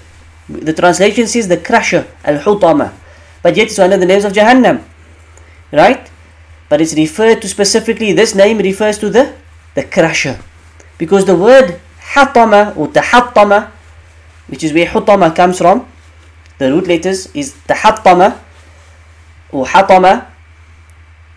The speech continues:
it means to crush, to break things into pieces and, and fragment piece, pieces,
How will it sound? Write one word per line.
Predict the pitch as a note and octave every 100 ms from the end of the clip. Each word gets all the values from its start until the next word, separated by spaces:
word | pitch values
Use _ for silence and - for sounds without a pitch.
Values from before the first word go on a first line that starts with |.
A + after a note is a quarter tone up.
| _
it | E3 E3
means | D3 E3+ G3+ G3
to | D#3+
crush, | - D#3+ - - - - - _ _ _ _ _
to | - D#3+
break | B2 C#3+ F3+ -
things | G3+ F3+
into | D#3 C#3+ D#3
pieces | - F3 D3+
and, | D3 C3+
and | C#3 B2+
fragment | - D3+ C3 B2 C#3 C3+ -
piece, | E3 D3+ -
pieces, | - C#3+ - - -